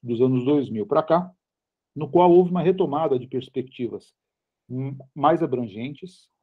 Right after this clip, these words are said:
não exclusivamente, mas, sobretudo, aquelas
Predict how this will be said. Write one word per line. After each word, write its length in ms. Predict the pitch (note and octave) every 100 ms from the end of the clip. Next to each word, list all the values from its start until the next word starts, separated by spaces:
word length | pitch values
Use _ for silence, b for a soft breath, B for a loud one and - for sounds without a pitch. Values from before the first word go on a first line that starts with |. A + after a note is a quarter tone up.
| _ _
não 320 | D#3 G#3 B3+
exclusivamente, 720 | B3+ A3+ E3 E3 C#3+ D#3+ F#3
mas, 220 | E3+ E3 _
sobretudo, 920 | - - - B3 A3 F#3 F#3 A3 F3
aquelas 680 | C3+ C3 D3+ E3 F3 -